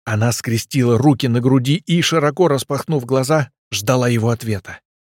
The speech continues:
«Дай мне пятнадцать минут наедине с ним, чтобы перевернуть эту страницу, а затем позволь убить». Конор взглядом изучал реагенты, которыми был усыпан пол,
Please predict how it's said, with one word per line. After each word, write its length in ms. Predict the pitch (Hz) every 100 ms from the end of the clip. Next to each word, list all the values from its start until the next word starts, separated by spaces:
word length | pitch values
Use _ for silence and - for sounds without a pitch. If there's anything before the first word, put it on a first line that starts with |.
| _
«Дай 220 | - 110 120
мне 180 | 113
пятнадцать 520 | 113 117 123 123 113 117
минут 260 | 117 127
наедине 380 | 123 110 120 117
с 100 | -
ним, 160 | 143 139
чтобы 460 | - 127 120 98 -
перевернуть 540 | 117 110 113 110 101
эту 160 | 95 95
страницу, 560 | - 110 104 - -
а 60 | 120
затем 400 | 127 - 107 90
позволь 380 | - 110 110 101
убить». 360 | 92 90 - - _ _ -
Конор 400 | 107 117 120 107
взглядом 720 | 107 107 131 165 117 123 156
изучал 500 | 139 117 151 - 147
реагенты, 640 | 143 165 170 180 107 90 107
которыми 500 | 117 131 123 131 127
был 280 | 110 143 -
усыпан 520 | 135 - 131 117 107
пол, 400 | - 131 156 151